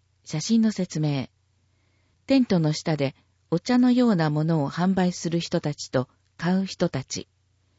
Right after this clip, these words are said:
写真終わり。問い合わせ先、経営技術課、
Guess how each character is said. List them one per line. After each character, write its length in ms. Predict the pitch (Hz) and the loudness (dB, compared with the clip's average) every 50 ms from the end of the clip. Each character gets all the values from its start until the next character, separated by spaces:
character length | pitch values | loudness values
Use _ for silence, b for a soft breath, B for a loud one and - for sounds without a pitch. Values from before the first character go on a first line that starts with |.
| _ _ _ _ _ _ _ _ _ _ | _ _ _ _ _ _ _ _ _ _
写 180 | _ - 170 165 | _ -8 -6 -6
真 260 | - - 208 208 202 | -2 0 0 0 0
終 120 | - - | 0 -2
わ 140 | 160 156 151 | -2 -2 -2
り。 200 | 151 143 135 - _ _ _ _ _ _ _ _ _ _ _ _ _ _ _ _ _ _ _ _ _ _ _ _ _ _ _ _ | -2 -4 -4 -6 _ _ _ _ _ _ _ _ _ _ _ _ _ _ _ _ _ _ _ _ _ _ _ _ _ _ _ _
問 200 | - 214 240 247 | 2 2 4 4
い 60 | 240 | 4
合 60 | 233 214 | 4 2
わ 80 | 214 | 2
せ 140 | - - 196 | 0 -2 -4
先、 440 | - - 170 - _ - 151 - _ _ _ _ _ _ _ _ _ _ _ _ _ _ | -2 -2 -4 -6 _ -6 -6 -6 _ _ _ _ _ _ _ _ _ _ _ _ _ _
経 480 | - 214 240 254 247 247 233 226 226 | 2 4 4 6 6 6 6 4 4
営 60 | 214 | 2
技 140 | 190 - 175 | 2 -2 -2
術 300 | 160 170 165 - - - | 0 0 -2 -2 -2 -8
課、 200 | _ 143 139 - | _ -6 -6 -6